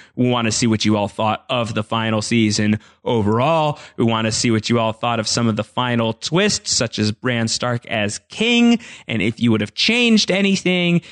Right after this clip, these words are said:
And we wanna get your eye on the future as well. So we have some questions that are a little forward-looking for the future of Game of Thrones as a franchise.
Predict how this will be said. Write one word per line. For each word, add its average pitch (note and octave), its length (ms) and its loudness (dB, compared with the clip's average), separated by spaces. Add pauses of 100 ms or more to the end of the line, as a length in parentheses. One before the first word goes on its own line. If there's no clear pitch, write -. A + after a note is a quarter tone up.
(160)
And D3+ 140 0
we D#3+ 80 2
wanna D3 280 0
get C3 260 -4
your B2+ 160 2
eye A#2 300 0
on A2+ 380 0
the G#2 80 0
future G#2+ 580 0
as G2+ 460 -2
well. G2+ 340 0
So - 140 0
we G#2 40 2
have G2+ 120 0
some G2+ 180 0
questions A#2 480 0
that G#2 100 -2
are G#2 60 0
a G#2 60 0
little G#2+ 180 -2
forward-looking G#2+ 840 0
for G#2 280 0
the G2 100 0
future G2+ 440 0
of F#2 240 -4
Game G2 160 0
of F2 80 -2
Thrones F#2 340 0
as F2+ 220 -2
a E2 40 -2
franchise. F2+ 680 -4